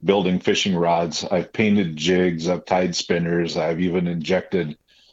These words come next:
uh, soft plastic baits. Um, I've brewed beer. I've done some electronic stuff. I have a three D printer. I mean,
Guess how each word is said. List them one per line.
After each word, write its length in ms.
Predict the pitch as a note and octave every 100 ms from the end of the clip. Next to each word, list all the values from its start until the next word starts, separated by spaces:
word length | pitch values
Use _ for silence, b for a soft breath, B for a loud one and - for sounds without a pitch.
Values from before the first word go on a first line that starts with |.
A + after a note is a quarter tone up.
| _ -
uh, 540 | E2+ D#2+ D#2 D#2 D2+ D2 - -
soft 320 | - G2+ F2+
plastic 460 | - F#2+ - B2 -
baits. 540 | F2+ E2+ E2 - - _ _ _ _ _
Um, 580 | E2 D#2+ D#2 D#2+ C#2 D#2+ _ -
I've 200 | F#2 A#2
brewed 380 | A2 A2+ D#2+ D2+
beer. 600 | G#2 G#2+ G#2+ A2 A2+ - - _ _ _ - -
I've 240 | F#2 D#2+
done 340 | G2 F#2+ F#2
some 540 | F2+ - F#2 E2+ E2 D#2 _ - -
electronic 840 | G#2+ G2 - - G2+ G2 G#2 G#2 -
stuff. 520 | - - G2+ F#2+ -
I 100 | E2+
have 180 | F2+ E2+
a 40 |
three 260 | - A#2 G#2+
D 160 | F#2+ F2
printer. 640 | - A#2+ A2+ B2 A2+ G#2+
I 100 | F#2
mean, 320 | F#2+ F#2 E2+